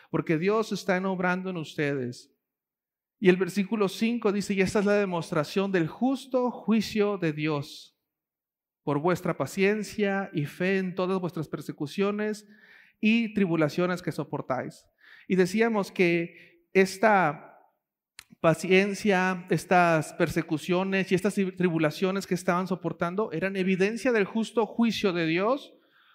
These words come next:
porque Dios había hecho una obra en la iglesia, porque Dios había una, hecho una obra en estas personas.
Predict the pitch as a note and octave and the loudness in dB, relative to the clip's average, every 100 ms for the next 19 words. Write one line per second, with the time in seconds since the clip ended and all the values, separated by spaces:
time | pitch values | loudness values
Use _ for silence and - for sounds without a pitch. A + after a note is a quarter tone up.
0 | _ _ _ - E3+ F3 - D#3+ E3+ F3 | _ _ _ 2 2 2 0 0 0 0
1 | F#3+ B3+ - G3+ G3 F#3+ G3 F#3 F3 F#3+ | 2 0 2 2 2 2 0 0 0 0
2 | F#3 F3+ D#3 D3 C#3+ C#3 C#3 D3+ C3 - | 0 0 0 2 2 0 -2 -4 -4 -4
3 | D#3+ D#3 F3 F#3+ A3 A3 A3 G#3+ G#3 F#3+ | -2 0 2 0 -2 0 0 0 0 -2
4 | A3 G3 G3 F#3+ F#3+ G3+ G3+ G#3+ - F3+ | -2 0 0 2 2 2 2 0 0 -4
5 | D#3 F#3 G#3+ A3+ G3+ - | 0 0 0 0 -2 -6